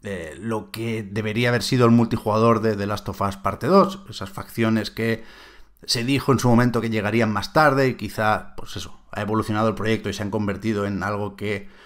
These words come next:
ya no cuelga de The Last of Us Parte dos, pero la cuestión es que hay varias ofertas de empleo por ahí y uno de los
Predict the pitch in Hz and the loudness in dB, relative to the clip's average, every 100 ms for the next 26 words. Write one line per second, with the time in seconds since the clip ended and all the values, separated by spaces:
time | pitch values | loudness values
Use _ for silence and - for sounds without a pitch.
0 | - _ - 110 123 127 - 120 120 98 | -20 _ -8 0 2 2 2 2 2 2
1 | 95 - 101 110 104 101 107 110 95 104 | -4 -6 -2 -2 0 -2 -4 -4 -2 -2
2 | - 113 101 113 185 196 - - - 123 | 0 -4 0 0 0 -2 -10 -18 -6 0
3 | 117 113 110 156 131 156 123 98 98 101 | 2 2 4 2 4 2 2 -2 -4 -4
4 | 101 - 95 104 104 95 - - 107 120 | -6 -6 -6 -4 -4 -6 -8 -8 -2 0
5 | 113 113 110 98 - - 101 110 101 95 | 0 0 -2 -2 -8 -14 -4 0 0 0
6 | 120 120 113 113 185 196 - - - _ | 0 2 2 2 0 -2 -8 -20 -20 _
7 | 143 185 - - 127 131 135 127 131 123 | 0 0 0 0 2 4 4 4 0 0
8 | 127 123 117 - | 2 2 2 -2